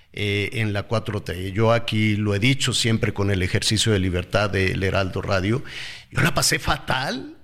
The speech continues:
en el gobierno de Peña Nieto, y las cosas para el ejercicio periodístico,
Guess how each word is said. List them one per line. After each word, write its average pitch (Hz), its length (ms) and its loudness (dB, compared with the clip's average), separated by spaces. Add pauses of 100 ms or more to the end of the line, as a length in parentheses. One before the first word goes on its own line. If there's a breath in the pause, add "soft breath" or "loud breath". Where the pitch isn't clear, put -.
(180)
en 120 240 0
el 107 420 0
gobierno 110 420 2
de 147 60 0
Peña 101 320 -2
Nieto, 123 540 -2 (580 loud breath)
y 131 160 6
las 123 240 4
cosas 190 400 2
para 156 160 2
el 127 80 2
ejercicio 131 560 0
periodístico, 135 880 2